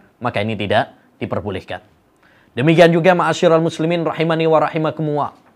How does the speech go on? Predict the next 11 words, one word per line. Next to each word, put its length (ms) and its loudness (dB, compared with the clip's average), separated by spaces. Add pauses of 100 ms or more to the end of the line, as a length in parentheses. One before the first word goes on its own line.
(280)
ketika 400 0
kita 240 -2
menghadapi 640 0
orang 400 0
yang 80 -6
mencela 400 -4
kita, 480 -10 (720)
orang 320 2
yang 80 -2
mencemooh 640 -4
kita, 560 -8